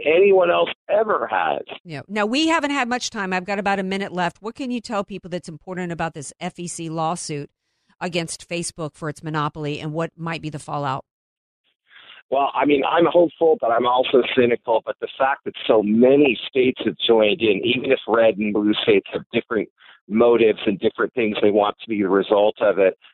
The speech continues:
Speaker 1: it has to be perhaps the first time Facebook might actually be running scared ever, because every time they have these Senate hearings with, you know, they bring in Zuck and he looks like a space alien, and they bring in the Jack from Twitter and he looks like Rasputin or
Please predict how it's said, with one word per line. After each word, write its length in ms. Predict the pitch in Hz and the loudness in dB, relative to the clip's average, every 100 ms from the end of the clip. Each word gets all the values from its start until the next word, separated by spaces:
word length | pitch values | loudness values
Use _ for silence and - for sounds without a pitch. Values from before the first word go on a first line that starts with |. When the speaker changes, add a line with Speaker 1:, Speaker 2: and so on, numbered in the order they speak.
| _ | _
Speaker 1:
it 160 | 117 131 | -4 -2
has 300 | 165 147 165 - | 0 0 0 -4
to 60 | 139 | -8
be 240 | 123 113 | -6 -6
perhaps 440 | - 123 123 123 - - | -2 -2 0 -2 -2 -4
the 80 | 107 | -4
first 280 | 120 120 113 | -2 -4 -4
time 180 | 123 107 - | -2 -4 -2
Facebook 320 | 110 - 113 - | -2 -2 -4 -2
might 220 | 104 104 | 0 2
actually 320 | 107 - 101 | 2 0 -4
be 260 | 98 98 - - | 0 0 0 -4
running 280 | 110 107 92 | -2 0 -2
scared 460 | - 147 143 107 87 | -6 0 4 4 4
ever, 400 | 101 139 104 78 _ _ _ | 2 2 2 -2 _ _ _
because 220 | 120 131 123 | 0 2 2
every 180 | 147 180 | 2 2
time 260 | - 143 | 2 0
they 120 | 120 113 | 2 4
have 220 | 117 98 | 2 2
these 160 | 104 104 - | -4 -4 0
Senate 220 | 143 135 | 2 2
hearings 420 | 120 104 98 95 - | 2 4 4 0 2
with, 160 | 101 - | 2 4
you 100 | 113 | 0
know, 160 | 98 90 _ _ - | 2 2 _ _ -6
they 80 | |
bring 400 | 98 110 120 117 | -2 0 2 2
in 340 | 110 107 101 78 | 2 2 0 -4
Zuck 240 | 113 107 - | -2 -2 -2
and 100 | 104 | -4
he 100 | 92 | 0
looks 260 | 92 104 - | 0 0 -2
like 200 | 107 104 | -2 0
a 140 | 107 92 - | 0 -2 -2
space 280 | 117 127 - | -2 -2 0
alien, 500 | 123 113 107 107 107 | 0 2 4 2 2
and 100 | 101 | 0
they 140 | 95 87 | -2 -8
bring 320 | 107 107 107 104 | -4 -2 -2 -2
in 340 | 104 104 101 | 0 0 0
the 80 | 98 | -6
Jack 340 | - - 110 _ | -8 -4 -4 _
from 100 | 98 - | -12 -8
Twitter 240 | 110 107 | -4 -2
and 100 | 107 | 0
he 80 | 101 | 2
looks 200 | 98 - | 2 0
like 160 | 104 95 _ _ _ | -4 -4 _ _ _
Rasputin 680 | 107 107 - - 120 98 113 | -4 -4 -6 -2 0 2 2
or 80 | 95 | 2